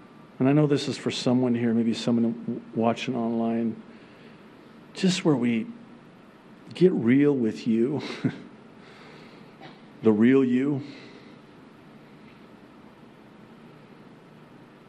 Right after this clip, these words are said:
And Lord, when we do, would you just, as only you can, just, we need you, Jesus, especially with everything that's happening in the world today.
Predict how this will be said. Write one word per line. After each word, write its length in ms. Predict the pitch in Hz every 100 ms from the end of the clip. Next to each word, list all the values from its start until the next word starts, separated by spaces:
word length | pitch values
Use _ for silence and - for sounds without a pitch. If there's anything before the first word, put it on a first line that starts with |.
| - - - - -
And 160 | 139 135
Lord, 300 | 143 143 - - - - - - - 302
when 360 | 143 143 170
we 80 | 135
do, 400 | 123 110 107 104
would 340 | 104 113 -
you 100 | -
just, 580 | 202 - 151 - - - -
as 240 | 123 117
only 240 | 139 156 143
you 180 | 139
can, 520 | 123 - 113 104 104 107
just, 380 | 165 147 - - - - - - - - - - - - - - - - - - - - - - - - - - - - - - - - - - - - - - - - - - -
we 120 | 160
need 240 | 151 147 -
you, 100 | 123
Jesus, 800 | - - 123 - - - - -
especially 460 | 123 165 147 -
with 140 | 120 117
everything 340 | 120 110 120
that's 200 | 113 113
happening 440 | 127 120 117 117 113
in 100 | 110
the 60 |
world 380 | 113 117 113 107
today. 540 | - - 107 107 107